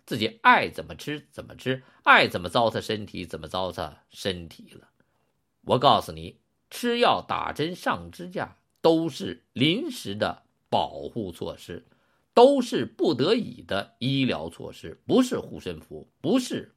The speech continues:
保命法宝。这就是为啥男同志死得早的原因。像他四十多岁就得心脏病，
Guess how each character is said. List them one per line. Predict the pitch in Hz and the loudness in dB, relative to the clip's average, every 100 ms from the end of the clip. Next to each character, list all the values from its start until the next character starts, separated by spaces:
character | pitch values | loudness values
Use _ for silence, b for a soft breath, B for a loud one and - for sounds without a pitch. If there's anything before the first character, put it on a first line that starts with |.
| _ | _
保 | - 92 73 78 | -2 -2 -2 -6
命 | 120 123 82 | -6 -6 -8
法 | - 82 87 | -10 -8 -8
宝。 | - - _ _ _ _ _ _ _ _ | -10 -16 _ _ _ _ _ _ _ _
这 | - 330 175 110 | 4 8 8 6
就 | 151 120 | 2 0
是 | - 104 | -2 -2
为 | 123 82 | 0 -2
啥 | - 82 101 - _ _ _ _ _ _ _ | -6 -6 -6 -8 _ _ _ _ _ _ _
男 | - 151 285 247 | 4 4 4 -2
同 | 208 214 | -2 -2
志 | 214 165 95 | 0 0 0
死 | 85 - 85 80 80 | -6 -12 -8 -8 0
得 | 120 135 _ _ | 0 0 _ _
早 | - - 65 - - | -8 -6 -6 -8 -4
的 | 170 | 0
原 | 151 - - | 0 -2 -12
因。 | - _ _ _ _ | -20 _ _ _ _
像 | - 196 143 | 2 4 6
他 | 180 | 2
四 | - - 196 | 2 2 2
十 | 117 | 2
多 | 117 | -2
岁 | 110 123 90 _ | 0 -2 -4 _
就 | 123 92 | -2 -2
得 | 92 98 | -4 -6
心 | 101 | -4
脏 | 101 87 | -4 -2
病， | 113 110 | -2 -4